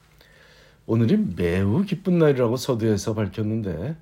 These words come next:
앞에서 말한 개비어 없이 합킨스 의대에 합격한 학생에게서만 아침 일찍 전화 연락을 받은 것이 아니라,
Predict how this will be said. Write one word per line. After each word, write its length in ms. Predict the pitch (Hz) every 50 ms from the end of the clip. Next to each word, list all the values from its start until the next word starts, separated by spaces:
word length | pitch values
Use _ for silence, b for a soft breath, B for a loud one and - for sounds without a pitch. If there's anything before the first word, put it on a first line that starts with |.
| _ _ -
앞에서 400 | - - - 143 123 - - 135
말한 600 | 135 120 90 87 117 120 110 90 76 69 67 69 -
개비어 440 | - 98 90 73 80 80 80 80 85
없이 500 | 87 - - - - 143 143 139 120 B B B B B B
합킨스 480 | B - 127 - - 151 143 - - 151
의대에 260 | 139 123 127 131 131
합격한 600 | 120 120 - - 135 117 - - - 127 110 101
학생에게서만 1400 | 92 95 113 - - - - - 135 123 117 - - 92 92 85 92 98 90 - 90 87 92 110 120 117 87 76 B B B B B B B B
아침 480 | - 82 87 - - - 104 101 98 90
일찍 340 | 80 - - - 160 160
전화 260 | - 143 135 143 147 139
연락을 280 | 131 127 120 127 123
받은 260 | 110 113 104 107 101
것이 220 | 95 85 78 90 78
아니라, 540 | 80 98 104 90 - - 95 85 - -